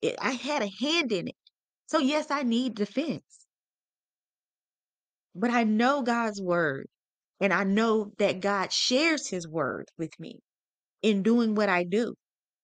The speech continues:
And so when things go down, justification has to come. And when God says, "Step back, I got this, you're gonna be justified,"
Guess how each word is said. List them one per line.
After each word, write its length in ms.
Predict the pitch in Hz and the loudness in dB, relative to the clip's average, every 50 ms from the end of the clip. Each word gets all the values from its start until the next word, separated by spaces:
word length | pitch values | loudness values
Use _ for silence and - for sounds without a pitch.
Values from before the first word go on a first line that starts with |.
| _ _ _ _ _ _ _ _ _ _ - | _ _ _ _ _ _ _ _ _ _ -2
And 140 | 214 220 214 | -2 -2 -2
so 460 | - - 226 220 208 202 180 - - _ _ _ _ _ _ _ - | -2 0 0 2 2 2 0 -4 -8 _ _ _ _ _ _ _ -6
when 600 | 190 196 226 233 226 220 208 202 202 208 208 - _ _ _ _ _ _ _ _ _ _ _ _ _ _ _ _ _ _ _ _ _ - | -2 2 4 4 4 4 4 2 -2 -4 -8 -14 _ _ _ _ _ _ _ _ _ _ _ _ _ _ _ _ _ _ _ _ _ 2
things 240 | 294 302 285 269 233 | 2 4 4 4 6
go 180 | 247 240 233 | 6 6 8
down, 520 | 226 240 311 339 285 240 214 214 226 247 - _ _ _ _ _ - | 6 6 4 4 2 2 0 0 -2 -6 -8 _ _ _ _ _ 2
justification 680 | 269 277 294 - - 254 - - 269 277 - - 220 | 2 2 2 2 -4 -6 -4 -2 -2 -2 -2 -2 0
has 200 | 226 233 220 226 - - | 0 0 0 -2 -4 -8
to 100 | - - | -8 -8
come. 360 | - - 240 254 220 180 - _ _ _ _ _ _ _ _ _ _ _ _ _ _ _ _ _ _ _ _ _ - | -4 -4 -4 -2 -2 -4 -8 _ _ _ _ _ _ _ _ _ _ _ _ _ _ _ _ _ _ _ _ _ -2
And 140 | 220 233 220 | 0 2 2
when 140 | 208 196 190 | 2 0 0
God 280 | 233 262 269 269 240 | 2 2 2 2 2
says, 280 | 247 - 254 233 233 - | 0 -2 -4 -4 -4 -4
"Step 300 | - - 240 - - 196 | -4 -2 -2 -2 0 0
back, 180 | 226 220 214 226 | -2 -2 -2 -2
I 80 | 208 | -2
got 280 | 208 214 208 202 202 202 | -2 -2 -2 -4 -4 -4
this, 160 | 208 208 180 | -6 -6 -6
you're 100 | 190 202 | -6 -6
gonna 100 | 190 185 | -6 -6
be 120 | 170 151 151 | -6 -6 -2
justified," 760 | 165 220 277 311 - - 214 - 180 180 170 160 151 151 | 2 2 2 2 0 -6 -6 -2 -2 0 0 -2 -4 -6